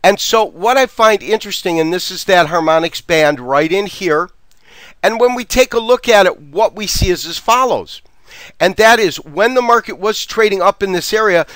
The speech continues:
this proved to be resistance that the market simply couldn't overcome. And you can see that it's right at this band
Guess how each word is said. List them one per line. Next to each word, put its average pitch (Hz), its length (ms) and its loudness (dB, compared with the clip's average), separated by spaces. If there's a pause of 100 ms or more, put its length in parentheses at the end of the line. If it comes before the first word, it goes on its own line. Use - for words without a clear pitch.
(180)
this 196 480 -2 (320)
proved 220 480 -8
to 226 120 -8
be 185 460 -6 (1700)
resistance 185 800 -2
that 202 160 0
the 190 80 -6
market 185 340 0
simply 175 400 -4
couldn't 170 300 -4
overcome. 151 580 0
And 139 160 -4
you 185 140 -10
can 220 220 -10
see 226 580 -4 (260)
that 180 140 2
it's 170 220 -4
right 185 340 0
at 214 220 4
this 190 220 -8
band 156 680 2